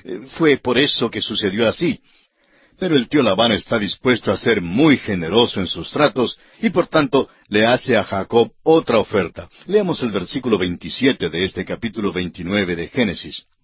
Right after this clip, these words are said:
"Cumple la semana de esta y se te dará también la otra por el servicio que hagas conmigo otros siete años." Esta semana son otros siete años.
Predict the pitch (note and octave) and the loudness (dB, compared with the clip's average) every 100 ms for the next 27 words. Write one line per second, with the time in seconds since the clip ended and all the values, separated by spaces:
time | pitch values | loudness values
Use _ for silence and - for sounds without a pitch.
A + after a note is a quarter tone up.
0 | _ _ _ - - _ C#3+ F#3 E3+ D3+ | _ _ _ -20 -20 _ 2 2 2 2
1 | B2 - F2+ A2 F#2+ D#2+ G2 A#2+ - A2+ | 2 0 -2 -2 -2 -2 -2 -2 0 -2
2 | - _ - A#2 C3+ A#2 C3+ B2 C#3+ D3 | -4 _ -6 -4 -2 0 2 4 4 2
3 | B2+ C3+ D3+ C3 D3+ - A#2 - _ _ | 2 2 2 4 4 4 0 0 _ _
4 | - B2+ B2 A2 G2+ F#2 C3+ - A2+ G#2+ | 0 4 4 2 -2 2 2 4 2 2
5 | F#2+ G2 G2 - A#2 C3 A#2+ A#2+ - _ | 2 2 -2 0 2 4 6 4 2 _
6 | _ - C#3+ E3+ - D3+ C3+ A2 A2+ - | _ 0 4 4 2 -2 -2 0 0 2
7 | G#2 G2 F2 D2 C#2 - _ _ _ _ | 2 2 0 -6 -14 -18 _ _ _ _
8 | _ _ _ _ - C#3 - C3 B2 - | _ _ _ _ 0 0 2 2 2 -2
9 | - - B2+ C3 C3+ A2+ A#2+ - _ - | -6 0 2 4 2 2 0 -4 _ -4
10 | - A#2 A#2+ _ - D#3 D#3 D3+ C#3+ - | 2 2 0 _ 0 2 4 2 2 0
11 | A#2 G#2+ A#2+ C3 C#3+ E2+ - - | 0 0 2 0 0 -4 -8 -16